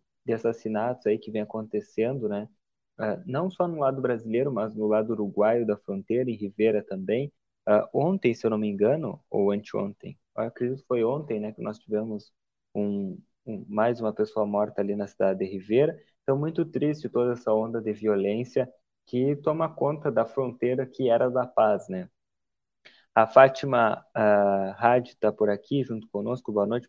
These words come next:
pra Irma. A Irma Severo aí, resenheira confirmada. Silvia Letícia junto conosco. Ah,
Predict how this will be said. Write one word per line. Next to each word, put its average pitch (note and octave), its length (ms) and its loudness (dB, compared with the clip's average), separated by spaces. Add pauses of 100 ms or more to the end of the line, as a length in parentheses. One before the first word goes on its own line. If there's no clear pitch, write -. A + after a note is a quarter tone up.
(140)
pra G2+ 180 4
Irma. C3 500 2 (460)
A G#2 160 2
Irma A#2+ 380 0
Severo A2 560 2
aí, A2+ 300 2
resenheira G#2+ 540 0
confirmada. A2+ 840 0
Silvia A#2+ 560 2
Letícia A2 800 0 (400)
junto A#2 240 -4
conosco. C3 880 0 (140)
Ah, G#2 460 4